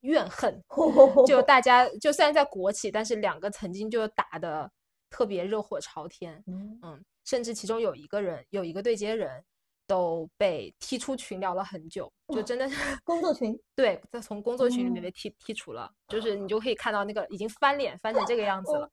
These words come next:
Speaker 2: 热烈。
Speaker 1: 对，所以这是一个很棘手的关系。
Speaker 2: 嗯。
Speaker 1: 呃，这个，这个故事里面总共会涉及到四个人。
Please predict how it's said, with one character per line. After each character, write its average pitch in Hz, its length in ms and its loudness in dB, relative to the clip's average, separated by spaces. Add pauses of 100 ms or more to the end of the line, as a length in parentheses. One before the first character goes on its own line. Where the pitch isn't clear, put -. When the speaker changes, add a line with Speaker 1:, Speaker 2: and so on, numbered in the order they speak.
(140)
Speaker 2:
热 285 200 2
烈。 254 340 -2
Speaker 1:
对， 226 180 6
所 320 140 -2
以 285 80 2
这 302 100 0
是 294 140 -2
一 240 80 -4
个 262 140 4
很 202 200 -8
棘 151 260 -10
手 - 200 -4
的 - 80 -18
关 - 220 -16
系。 208 200 -4
Speaker 2:
嗯。 175 240 -8 (540)
Speaker 1:
呃， 196 300 2
这 - 180 2
个， 277 100 10
这 277 160 -4
个 339 120 2
故 359 160 4
事 - 120 2
里 220 120 -2
面 165 140 -6
总 160 140 -8
共 185 80 -4
会 269 140 4
涉 262 160 6
及 190 80 -2
到 190 120 4
四 - 280 -2
个 208 100 -2
人。 85 180 -6